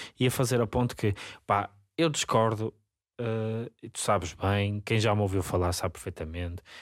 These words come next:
que a minha visão é completamente antagónica à do Chega, do que deve ser uma sociedade. Mas não admito,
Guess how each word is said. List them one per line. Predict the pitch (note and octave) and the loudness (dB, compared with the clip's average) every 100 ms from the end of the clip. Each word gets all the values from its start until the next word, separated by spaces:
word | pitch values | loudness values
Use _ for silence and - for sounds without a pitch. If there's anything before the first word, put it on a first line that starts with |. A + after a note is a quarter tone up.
| - | -6
que | G#2+ | 0
a | |
minha | A2 G#2 | 2 2
visão | G2+ G#2 G2+ | 2 2 2
é | F#2 | 0
completamente | G2 F#2 G2+ F#2+ G2+ F#2+ | 0 2 2 2 2 2
antagónica | F2 F2 F2+ F#2 F2+ F2 | 0 0 2 2 0 -2
à | |
do | - | -2
Chega, | - D#2+ D#2+ F2+ | -4 -6 -6 -8
do | - | -8
que | - | -4
deve | F#2 - | -4 -2
ser | F2+ | -4
uma | E2 | -4
sociedade. | - - F#2 F#2 - _ _ _ _ _ _ - - - _ _ _ _ _ _ _ _ _ - | -6 -6 -8 -8 -12 _ _ _ _ _ _ -20 -20 -20 _ _ _ _ _ _ _ _ _ -4
Mas | A#2+ A2 G#2 | 2 4 4
não | A2 C3 F3 D#3+ | 4 6 6 4
admito, | A#2+ F#2+ F#2 G2+ G2+ - A2 | 4 2 2 2 0 -4 -6